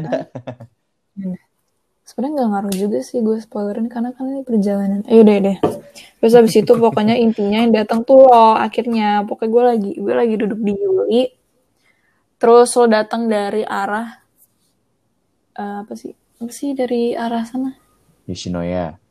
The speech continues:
Speaker 2: Ya, dari arah Yoshinoya. Terus gue inget banget lo pakai jaket hitam, baju hitam, celana hitam,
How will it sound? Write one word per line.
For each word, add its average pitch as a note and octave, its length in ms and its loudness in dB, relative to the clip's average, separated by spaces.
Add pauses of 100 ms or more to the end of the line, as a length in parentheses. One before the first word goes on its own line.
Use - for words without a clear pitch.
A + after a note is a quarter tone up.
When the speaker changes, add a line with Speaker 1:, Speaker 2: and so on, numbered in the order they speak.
(220)
Speaker 2:
Ya, A#3+ 160 8
dari A#3+ 160 8
arah A3+ 240 6
Yoshinoya. A3+ 580 0 (300)
Terus - 320 -16
gue - 160 -6
inget A3 160 -4
banget G#3+ 320 -6
lo A#3 80 0
pakai A3+ 260 -2
jaket G3+ 380 -4
hitam, A3+ 720 2
baju G#3+ 240 4
hitam, G#3+ 580 4 (120)
celana A3 240 2
hitam, - 560 -8